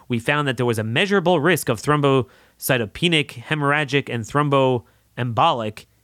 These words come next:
events after covid nineteen vaccination and infection. Okay, that's nice. No wonder the Pfizer C E O is pulling out of a hearing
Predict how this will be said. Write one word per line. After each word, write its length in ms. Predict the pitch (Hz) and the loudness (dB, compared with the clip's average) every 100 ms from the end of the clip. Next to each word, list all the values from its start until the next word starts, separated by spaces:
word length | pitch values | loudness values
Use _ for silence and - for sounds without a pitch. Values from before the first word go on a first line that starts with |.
| - | -6
events 460 | 123 143 123 107 | -2 -2 -4 -6
after 280 | 123 120 120 | -4 -2 -2
covid 200 | 110 117 | -2 -2
nineteen 300 | 113 110 113 | -2 -4 -4
vaccination 440 | 101 95 123 107 107 | -6 -6 -6 -4 -6
and 120 | 98 | -8
infection. 460 | 95 180 - 160 147 | -2 -2 0 -4 -4
Okay, 260 | 101 120 | -4 -2
that's 180 | 110 98 | -2 -2
nice. 440 | 143 151 143 131 - _ _ _ _ _ _ _ _ _ _ _ _ _ _ _ _ - | 0 2 2 0 -8 _ _ _ _ _ _ _ _ _ _ _ _ _ _ _ _ 0
No 80 | 175 | 2
wonder 240 | 220 175 | 4 2
the 100 | 135 | 0
Pfizer 420 | 120 139 135 127 117 | 2 2 2 2 -2
C 360 | - 123 113 | 0 0 2
E 40 | 143 | 2
O 340 | 113 107 107 _ _ _ _ _ - | 2 0 -4 _ _ _ _ _ -2
is 140 | 127 | -2
pulling 340 | - 156 151 135 | 0 2 2 2
out 120 | 131 | 2
of 220 | 127 110 123 _ _ _ _ - | 0 0 -10 _ _ _ _ -10
a 60 | 110 | -8
hearing 540 | - 170 127 113 107 | 0 2 2 -2 -6